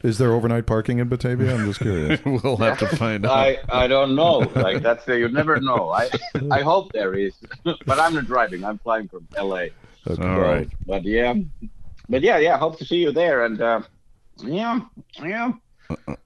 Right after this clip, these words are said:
Speaker 3: So, um, maybe
Speaker 2: Well
Speaker 3: Finland is in Na-, nato by then.
Speaker 2: Yes.
Speaker 1: Okay. Well,
Speaker 2: Well,
Speaker 1: all right.
Speaker 2: thanks for being on the show, Ismo, and w-, we
Speaker 1: Yeah,
Speaker 2: wish you the
Speaker 1: much
Speaker 2: best
Speaker 1: health,
Speaker 2: of luck.
Speaker 1: and, uh, maybe we'll see you in a couple weeks.
Speaker 2: Take it easy.
Speaker 3: Yeah, see you soon. Thank
Speaker 1: Thank
Speaker 3: you
Speaker 1: you.
Speaker 3: so much.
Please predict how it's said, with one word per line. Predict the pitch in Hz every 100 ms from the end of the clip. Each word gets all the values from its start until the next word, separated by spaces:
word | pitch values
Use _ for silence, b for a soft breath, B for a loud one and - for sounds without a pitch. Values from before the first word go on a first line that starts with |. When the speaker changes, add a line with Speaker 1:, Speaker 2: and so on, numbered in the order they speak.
| _
Speaker 3:
So, | - 131 131 131 127
um, | 127 131 127 123 _
maybe | 127 135 135 139
Speaker 2:
Well |
Speaker 3:
Finland | 143 147 139 127
is | 123
in | 143 120
Na-, | 139 139
nato | 123 127 139 113 101
by | 87 98
then. | 92 95 85 73 -
Speaker 2:
Yes. | 98 110 85 87 113
Speaker 1:
Okay. | 110 110
Well, | 104 104 _ -
Speaker 2:
Well, | 104
Speaker 1:
all | 113
right. | -
Speaker 2:
thanks | 135 127
for | - 117
being | 120 120
on | 113
the |
show, | 110 120 110
Ismo, | 104 98 104 104 107 95
and | 87 82 -
w-, | 90 -
we | 98
Speaker 1:
Yeah, | 131
Speaker 2:
wish | -
you | 117
the |
Speaker 1:
much | 151
Speaker 2:
best | 208
Speaker 1:
health, | - -
Speaker 2:
of |
luck. | - 76
Speaker 1:
and, | 135
uh, | 139
maybe | 135
we'll | 151
see | 156 170
you |
in | 208
a |
couple | - 220
weeks. | 92 95 - _ _ _ _ _ _ _ -
Speaker 2:
Take | 107 107
it |
easy. | 98 78 73
Speaker 3:
Yeah, | 180 180 - -
see | - 147
you | 165
soon. | 285 165
Thank | 123 -
Speaker 1:
Thank | 165 170
Speaker 3:
you | 143
Speaker 1:
you. |
Speaker 3:
so | 180
much. | 190 165 -